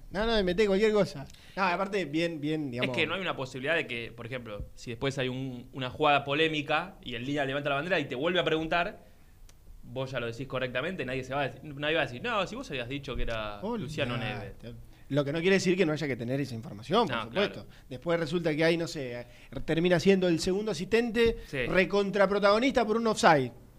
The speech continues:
Speaker 1: por ejemplo,
Speaker 2: Por
Speaker 1: y
Speaker 2: eso,
Speaker 1: bueno.
Speaker 2: por eso, claro, claro, claro. Bueno, me dice Néstor de Matadero, dice, "Ya sabe, ya debe saber, supongo, pero no están al aire", por supuesto, ya lo sabemos.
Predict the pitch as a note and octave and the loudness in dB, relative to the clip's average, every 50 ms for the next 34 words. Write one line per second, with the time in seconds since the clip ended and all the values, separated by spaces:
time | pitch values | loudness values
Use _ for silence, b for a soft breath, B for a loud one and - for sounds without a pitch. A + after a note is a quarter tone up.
0 | - - - D3 D#3 E3+ - G#3+ G#3 F#3+ E3+ F#3 A3 C#4 D4 C4 - F#3+ - F3+ | -18 -10 -6 -2 -2 0 2 2 2 2 2 4 6 6 8 8 10 10 10 10
1 | F3 A3+ C4+ A#3+ E3 A#2+ G#2+ - - - A#2+ A#2+ C3+ D3+ C3+ B2+ B2 A#2+ C3 C3+ | 10 8 6 6 2 -2 -4 -8 -12 -6 -2 0 0 0 0 -2 -2 0 0 0
2 | A#2+ G2+ F#2+ - A2 A2 A2+ G#2 F#2+ G2 G2+ G2+ F#2 F#2+ - b b b b b | 0 -2 -6 -12 -12 -12 -12 -12 -12 -12 -14 -14 -14 -14 -18 b b b b b
3 | b b b b - D#3 F3 E3 D#3 D3+ E3 F3+ F#3+ - - F#3+ F#3+ G#3 G3+ G3+ | b b b b 2 4 4 6 6 4 4 2 2 2 0 -2 -2 -2 -2 -2
4 | G3+ F3+ E3+ F3 F3+ F3+ F3 G#3 A3 A#3 A#3 G#3+ F#3+ E3 C#3+ D3+ C#3+ D3 E3+ - | -2 -2 -2 -2 -2 -2 -2 0 2 2 2 2 2 0 -2 -4 -6 -8 -8 -6
5 | - D#3+ F3 F3+ - - - - E3 D#3 D3+ D3+ D#3+ C#3+ F3+ G#3 G#3+ F3+ D3 D3 | -4 -4 -4 -4 -4 -8 -8 -6 -6 -4 -4 -4 -6 -4 -2 -2 -2 -2 -4 -6
6 | C#3 - F#3+ F#3+ F3+ F3 E3+ - - - - - B2+ B2+ C3+ D3 C#3 C#3+ C#3+ D3 | -8 -8 -8 -8 -6 -6 -8 -8 -10 -14 -12 -10 -8 -8 -8 -8 -8 -8 -6 -4
7 | D#3+ F#3+ G3 F#3+ D#3 C#3+ C#3 C#3 - - A2 G#2+ B2 C3 D#3 F3 E3 D#3 C#3+ C#3 | -2 0 0 0 0 -2 -4 -8 -10 -16 -16 -14 -10 -4 0 2 2 2 2 0
8 | - B2+ A2+ G#2+ G#2 - B2 A#2 B2+ C#3 C#3+ C#3+ D3 D3+ - | -6 -10 -10 -10 -12 -8 -8 -6 -6 -6 -6 -6 -8 -10 -10